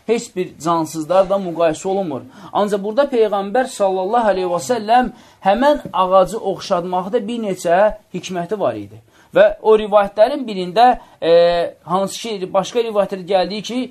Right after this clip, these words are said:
və gəldiyi ki, Peyğəmbər bildirir ki, "Bərəkətuhu kə bərəkətil muslim", deyir, o ağacın bərəkəti, deyir, müsəlmanın bərəkəti kimidir. Və bir rivayətdə də gəlib ki, "Lə yəsqutu li mu'minin də'vatun", deyir, müsəlmanın da, yəni o,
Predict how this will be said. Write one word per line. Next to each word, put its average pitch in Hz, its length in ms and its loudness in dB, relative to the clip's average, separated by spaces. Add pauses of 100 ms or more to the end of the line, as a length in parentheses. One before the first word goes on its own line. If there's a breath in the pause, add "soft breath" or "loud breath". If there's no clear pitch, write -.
(340 soft breath)
və 185 180 -2
gəldiyi 196 340 2
ki, 202 100 -10
Peyğəmbər 202 320 -4
bildirir 196 380 -8
ki, 254 160 -2 (360 loud breath)
"Bərəkətuhu 247 720 0
kə 202 160 2
bərəkətil 202 540 -2
muslim", 165 320 -8
deyir, 190 140 -8
o 202 80 0
ağacın 208 520 2
bərəkəti, 208 560 -4 (360 loud breath)
deyir, 180 140 -6
müsəlmanın 170 640 -2
bərəkəti 123 440 -8
kimidir. 123 300 -12
Və 151 60 -8
bir 226 140 -8
rivayətdə 214 340 2
də 190 80 -8
gəlib 185 240 0
ki, 180 200 -8 (300 loud breath)
"Lə 220 180 4 (120)
yəsqutu 214 580 -2
li 185 60 -2
mu'minin 185 520 -4
də'vatun", 139 580 -2
deyir, 208 220 -8 (240)
müsəlmanın 175 800 -6
da, 165 120 0 (260)
yəni 165 200 -2
o, 208 260 0